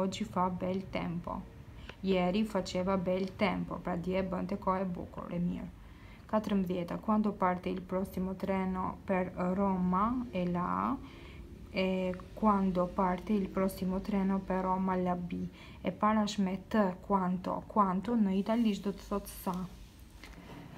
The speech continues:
Ë, pra, e, e sakta është "quando", "kur niset treni për në Rom", la B. Dhe pesëmbëdhjeta, "Io esco alle sette, voi quando escite?" La A.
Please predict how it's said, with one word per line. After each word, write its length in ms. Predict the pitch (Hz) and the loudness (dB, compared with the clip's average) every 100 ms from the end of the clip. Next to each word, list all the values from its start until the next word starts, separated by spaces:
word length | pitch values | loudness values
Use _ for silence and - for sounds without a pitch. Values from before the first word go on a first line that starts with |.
| 143 - | -14 -8
Ë, 440 | - 185 185 185 185 185 - - - - | -4 -2 -2 -2 -4 -6 -14 -18 -18 -12
pra, 240 | - 214 185 | -2 0 2
e, 220 | 175 - - | 0 -4 -4
e 100 | 202 | -4
sakta 500 | 214 202 185 - 202 | 0 0 0 0 -2
është 180 | 202 - | -2 -2
"quando", 680 | - 185 185 185 185 190 190 - - - - | 2 2 2 -2 -2 -2 -2 -6 -18 -20 -4
"kur 260 | 208 190 | 2 4
niset 480 | 185 180 185 - 220 | 4 2 0 -2 -4
treni 380 | - 185 190 202 | -2 0 2 0
për 220 | 208 190 196 | 0 0 0
në 180 | 185 185 | 0 0
Rom", 320 | 180 175 180 180 | 0 0 0 0
la 100 | 180 | -2
B. 280 | 175 - - - - - - - - - - - - - - - - - 185 175 | -4 -6 -8 -12 -20 -20 -20 -20 -18 -18 -16 -16 -16 -18 -18 -16 -14 -10 -8 -2
Dhe 420 | 190 220 233 220 - - | 0 0 -2 -4 -10 -4
pesëmbëdhjeta, 840 | 208 - 196 180 190 185 180 - 285 311 | -4 0 0 2 0 0 -2 -4 -4 -4
"Io 340 | - 208 196 190 | 0 2 4 2
esco 440 | 190 196 - 190 | 0 -2 -2 0
alle 220 | 185 190 | 0 0
sette, 500 | 185 - 185 180 220 | -4 -4 -4 -2 0
voi 320 | 208 190 202 | 0 2 0
quando 480 | 202 - 196 196 190 | 0 0 2 2 2
escite?" 640 | - 185 - - 180 185 185 180 | 0 -2 -4 -4 -6 -6 -6 0
La 380 | 180 90 101 | 2 2 2
A. 80 | 117 | 0